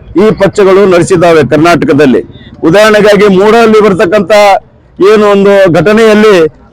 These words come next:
ಮೋಡದಲ್ಲಿ ಮುಖ್ಯಮಂತ್ರಿಗಳು ಯಾವುದೇ ಆಗಿರ್ತಕ್ಕಂಥ ಹಸ್ತಕ್ಷೇಪ ಇಲ್ಲ,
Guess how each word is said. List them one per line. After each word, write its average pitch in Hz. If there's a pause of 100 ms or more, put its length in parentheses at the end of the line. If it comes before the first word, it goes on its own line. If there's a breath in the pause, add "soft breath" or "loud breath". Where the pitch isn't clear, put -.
ಮೋಡದಲ್ಲಿ 220
ಮುಖ್ಯಮಂತ್ರಿಗಳು 208
ಯಾವುದೇ 208
ಆಗಿರ್ತಕ್ಕಂಥ 196
ಹಸ್ತಕ್ಷೇಪ 185
ಇಲ್ಲ, 202